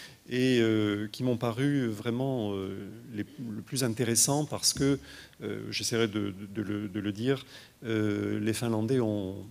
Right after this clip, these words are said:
ont montré, ont démontré un art, euh, consommé de la réforme qui, qui fait rêver dans nos pays où on essaye, euh, régulièrement, euh, d'impulser des réformes, euh, parfois à un rythme effréné, l'une chassant l'autre, avant que l'autre ait été évalué et, et avant que l'autre, euh,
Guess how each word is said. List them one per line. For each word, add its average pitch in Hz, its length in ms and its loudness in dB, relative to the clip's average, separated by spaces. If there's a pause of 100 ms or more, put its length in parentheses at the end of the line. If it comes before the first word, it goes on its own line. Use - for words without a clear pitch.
(140)
ont 110 60 -8
montré, 113 440 4
ont 113 100 4
démontré 123 540 4
un 107 180 4
art, 123 360 0 (360)
euh, 101 460 -2
consommé 147 480 6
de 127 80 4
la 110 140 4
réforme 113 560 2
qui, 104 340 -4
qui - 140 -8
fait 135 160 2
rêver 131 400 6
dans 120 140 2
nos 110 120 2
pays 131 480 2
où 123 260 0
on 104 120 2
essaye, 131 520 6
euh, 104 160 2
régulièrement, 110 1000 0
euh, 98 100 -2 (540)
d'impulser 113 560 -2
des 113 100 -2
réformes, 123 720 -2
euh, 98 40 -4
parfois 120 520 2
à 104 40 0
un 113 180 0
rythme 110 600 -2
effréné, 131 680 4
l'une 120 240 4
chassant 113 420 4
l'autre, 143 400 4
avant 117 240 2
que 120 120 0
l'autre 117 320 2
ait 110 80 6
été 110 200 4
évalué 113 600 4
et, - 440 -4
et 117 40 6
avant 117 280 4
que 120 120 0
l'autre, 120 480 4
euh, 98 120 -2